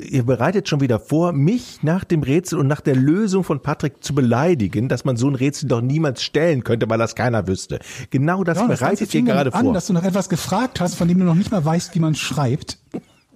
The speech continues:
Speaker 2: Einer Sportart, von der wir noch nie gehört haben. Dann Punkte verteilen wolltest für die Nichtlösung. Also du bist, du bist hier auf dem, dem, dem dünnen Eis.
Speaker 1: So, äh, keiner geht, verlässt diesen Podcast, bevor ihr, bevor ihr nicht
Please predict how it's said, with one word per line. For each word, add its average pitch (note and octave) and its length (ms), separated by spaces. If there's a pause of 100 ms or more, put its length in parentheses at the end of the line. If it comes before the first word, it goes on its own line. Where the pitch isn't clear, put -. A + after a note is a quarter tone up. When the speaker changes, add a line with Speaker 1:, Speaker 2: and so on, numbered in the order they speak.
Speaker 2:
Einer E3 180
Sportart, F#3 440
von D3+ 160
der E3 140
wir E3 80
noch C#3+ 180
nie E3 140
gehört E3 440
haben. B2 340 (520)
Dann A#3+ 200
Punkte G3 300
verteilen E3 500
wolltest D#3 340
für C3+ 80
die C3+ 80
Nichtlösung. D#3+ 960
Also D3+ 240
du D3+ 80
bist, A3+ 400
du C4 100
bist C4+ 200
hier E3+ 200
auf D3+ 80
dem, D3+ 340 (240)
dem, F3 120
dem - 880
dünnen E3+ 240
Eis. B2 560 (1400)
Speaker 1:
So, C3 300
äh, C#3+ 160
keiner F#3 520
geht, D#3+ 300
verlässt D#3+ 500
diesen C#3+ 240
Podcast, D3+ 460
bevor D3 280
ihr, C#3+ 160
bevor C#3 380
ihr C3+ 60
nicht C4+ 360